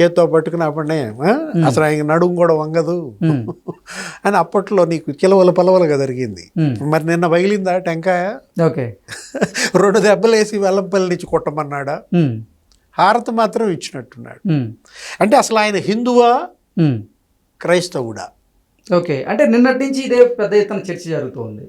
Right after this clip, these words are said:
Speaker 2: ఆంధ్రప్రదేశ్లో. ఏంటి, దీన్ని ఎలా చూడాలి?
Speaker 1: ఇక్కడ హిందూ, హిందువుగా చెప్పుకోవటం గర్వకారణం.
Speaker 2: మ్మ్.
Speaker 1: క్రిస్టియన్, క్రిస్టియన్గా చెప్పుకోవటం అసలు అది ప్రైడ్.
Speaker 2: మ్మ్.
Speaker 1: ఏది, ఇప్పుడు మనం, మన, మన మతం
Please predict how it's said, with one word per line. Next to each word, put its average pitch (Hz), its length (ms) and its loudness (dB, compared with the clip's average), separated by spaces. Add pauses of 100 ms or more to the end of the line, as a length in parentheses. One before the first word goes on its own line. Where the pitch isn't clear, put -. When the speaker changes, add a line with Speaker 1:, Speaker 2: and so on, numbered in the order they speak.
(160)
Speaker 2:
ఆంధ్రప్రదేశ్లో. 131 640 -6 (680)
ఏంటి, 220 200 2
దీన్ని 160 240 -4
ఎలా 170 100 -4
చూడాలి? - 260 -10 (400)
Speaker 1:
ఇక్కడ 302 260 2
హిందూ, 294 440 2 (540)
హిందువుగా 247 600 2
చెప్పుకోవటం 214 640 0
గర్వకారణం. 135 760 -2
Speaker 2:
మ్మ్. 131 160 0 (240)
Speaker 1:
క్రిస్టియన్, 262 640 0 (680)
క్రిస్టియన్గా 254 500 4
చెప్పుకోవటం 233 840 0 (480)
అసలు 240 300 0
అది 180 140 2
ప్రైడ్. 165 460 0 (300)
Speaker 2:
మ్మ్. 139 260 2 (200)
Speaker 1:
ఏది, 190 280 0
ఇప్పుడు 190 580 -4
మనం, 165 320 -2
మన, 151 140 2
మన 165 220 -2
మతం 190 460 0